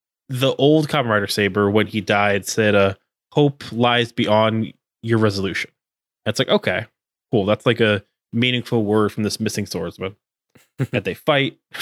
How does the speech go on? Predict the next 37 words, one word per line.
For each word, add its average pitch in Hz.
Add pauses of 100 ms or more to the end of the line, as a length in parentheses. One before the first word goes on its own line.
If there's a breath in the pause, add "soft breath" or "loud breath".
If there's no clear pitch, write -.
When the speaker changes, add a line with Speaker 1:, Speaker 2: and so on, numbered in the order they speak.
(760 loud breath)
Speaker 1:
and 120
they 113
have 104
guns, 123
and 113
they 107
do 107
slides 113
under 104
trucks, -
even 107
though 107
they're 107
in 104
a 104
C 110
G 107
book 104
world. 107
<laughs> - (680 loud breath)
And 139
one 165
thing 180
is 127
that, 110
um, 98
like, 98
Toma 156 (400)
knows 117
these 117
stories, 123
so 117
he's 117
able 117
to 117
tell, 110
um, 92